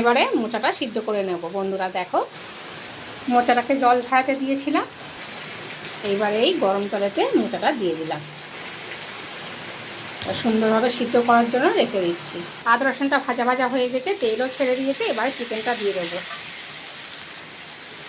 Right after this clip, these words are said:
ভালো করে এবারে এটাকে কষাকষি করতে হবে।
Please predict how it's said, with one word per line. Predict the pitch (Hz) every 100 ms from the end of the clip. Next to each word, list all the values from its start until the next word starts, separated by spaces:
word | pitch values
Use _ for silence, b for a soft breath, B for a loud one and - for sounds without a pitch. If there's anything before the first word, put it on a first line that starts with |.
| - - - - 233
ভালো | 220 202
করে | 208 247 302
এবারে | 220 262 480 - - - - - - -
এটাকে | - - 330 -
কষাকষি | 226 233 226 208 -
করতে | 190 - 196
হবে। | 180 170